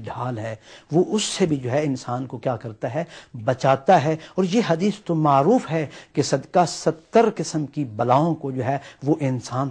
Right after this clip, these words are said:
سے ٹالتا ہے، جس میں غرق ہونے کی موت ہے، ایکسیڈنٹ کی موت ہے، اور اس قسم کی مہلک امراض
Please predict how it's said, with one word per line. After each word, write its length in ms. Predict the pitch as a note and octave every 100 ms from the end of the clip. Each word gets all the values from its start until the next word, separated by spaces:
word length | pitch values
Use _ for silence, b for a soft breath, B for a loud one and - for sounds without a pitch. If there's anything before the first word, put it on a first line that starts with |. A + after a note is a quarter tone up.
| -
سے 100 | A#2+
ٹالتا 540 | - B2 B2+ B2+ D3
ہے، 120 | B2 C3+ B B C3
جس 240 | C#3 -
میں 140 | C#3+ B2 -
غرق 260 | D3 D#3
ہونے 260 | A#2+ C3 B2+
کی 140 | B2+
موت 340 | A#2+ C3 C3 -
ہے، 160 | B2+ B2
ایکسیڈنٹ 680 | C3+ - - B2 E3+ F3+ D#3+
کی 60 |
موت 300 | C#3 C3 C3
ہے، 160 | B2 D#3 D#3+ B
اور 300 | B B3+ C#4
اس 200 | G#3+ -
قسم 280 | G3 E3+ E3
کی 180 | D#3+ A3
مہلک 420 | D3+ B2+ C#3 -
امراض 380 | - B2+ B2+ C#3+